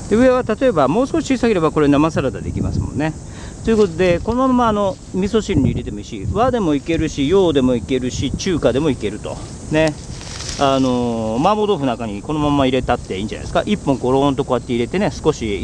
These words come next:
炒めるだけで、えー、十分じゃないかなというふうに思うんですね。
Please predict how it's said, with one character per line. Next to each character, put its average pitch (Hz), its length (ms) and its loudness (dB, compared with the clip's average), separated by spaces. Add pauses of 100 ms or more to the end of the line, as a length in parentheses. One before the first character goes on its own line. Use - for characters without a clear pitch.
炒 147 80 4
め 147 120 0
る 113 80 -4
だ 98 100 -6
け 95 100 -8
で、 113 180 -6 (1120)
え 120 320 -2
ー、 - 0 -
十 139 160 0
分 127 140 0
じ 101 100 -4
ゃ 104 40 2
な - 100 -2
い - 20 -14
か 110 120 -12
な 123 180 -2
と - 80 -6
い - 20 -2
う - 40 -2
ふ - 100 -8
う - 40 -8
に 87 80 -12
思 87 160 -14
う - 40 -16
ん - 40 -18
で - 60 -16
す - 80 -12
ね。 185 220 -2